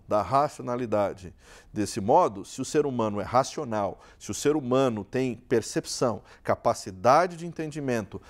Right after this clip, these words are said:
naturalmente as suas decisões são conscientes. Obviamente, nós vemos com alguma frequência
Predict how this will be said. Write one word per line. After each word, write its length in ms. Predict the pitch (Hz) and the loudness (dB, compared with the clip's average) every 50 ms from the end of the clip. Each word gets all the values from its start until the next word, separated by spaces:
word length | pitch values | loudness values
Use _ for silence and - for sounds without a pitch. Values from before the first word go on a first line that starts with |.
| - - _ | -20 -16 _
naturalmente 1080 | 98 104 104 - 113 117 147 160 - - 175 175 170 160 135 127 117 107 92 - - - | -10 -8 -2 0 2 2 2 -2 -4 -2 -2 0 0 0 -2 -2 -2 -4 -4 -8 -10 -6
as 160 | - 104 101 | -4 -4 -4
suas 400 | - - - 151 160 170 160 123 | -4 -6 -4 0 2 2 2 2
decisões 540 | 110 127 131 - - 120 104 113 127 135 127 | 0 -2 -2 -2 -4 -8 -6 -4 -4 -4 -4
são 340 | - - - 147 156 165 170 | -6 -4 -2 0 0 0 -2
conscientes. 1080 | 160 - - 147 147 143 - - - 156 143 143 143 120 98 - - - - - - _ - _ _ - - - _ _ _ - - - - - - - - | -4 -6 -6 -4 -4 -6 -8 -8 -4 -2 0 0 0 -2 -6 -12 -16 -20 -20 -20 -20 _ -20 _ _ -20 -20 -20 _ _ _ -20 -20 -20 -20 -20 -20 -8 0
Obviamente, 880 | - 120 117 107 101 110 101 101 107 139 180 202 180 135 - - 113 101 | 2 2 2 2 0 -4 -6 -4 -2 0 0 0 -2 -4 -6 -6 -6 -4
nós 360 | 104 107 117 113 113 113 104 | -2 0 2 2 2 2 0
vemos 280 | 104 127 147 156 156 - | 0 0 0 0 -2 -4
com 100 | - 131 | -4 -4
alguma 280 | 110 101 110 110 107 | -4 -2 -2 -2 -4
frequência 840 | 98 - 117 110 98 - - 147 160 196 185 - - - 107 92 80 | -4 -2 -4 -4 -4 -2 -4 -2 -2 -2 -2 -4 -6 -6 -6 -6 -6